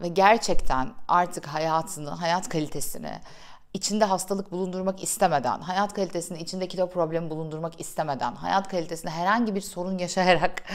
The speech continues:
<laughs> geçirmek istemeyen bir kadının videosu olarak izlemenizi ve sizinle beraber, e, bu süreci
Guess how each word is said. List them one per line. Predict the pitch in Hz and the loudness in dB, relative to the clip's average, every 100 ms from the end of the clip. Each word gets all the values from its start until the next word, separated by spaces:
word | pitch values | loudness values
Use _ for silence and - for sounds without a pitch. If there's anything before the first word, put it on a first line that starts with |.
| 208 | -6
<laughs> | - 196 - | -6 -8 -2
geçirmek | 202 202 196 196 185 | 0 0 -2 -4 -6
istemeyen | - 202 185 165 190 | -6 -2 2 2 2
bir | 202 202 | -2 -2
kadının | 170 170 165 | -4 -2 -4
videosu | 131 120 - | -6 -6 -4
olarak | 123 113 117 | -2 -2 -6
izlemenizi | 120 131 117 131 147 196 - - - | -8 -6 -6 -8 -6 -6 -8 -12 -4
ve | 214 | -4
sizinle | 208 208 254 254 170 | -2 0 4 6 6
beraber, | 139 123 131 135 - - - - - - | 6 4 0 -2 -4 -12 -18 -20 -8 0
e, | 160 160 180 | 0 0 -2
bu | 269 | -4
süreci | - 190 156 143 147 - | -4 -2 -2 0 -4 -4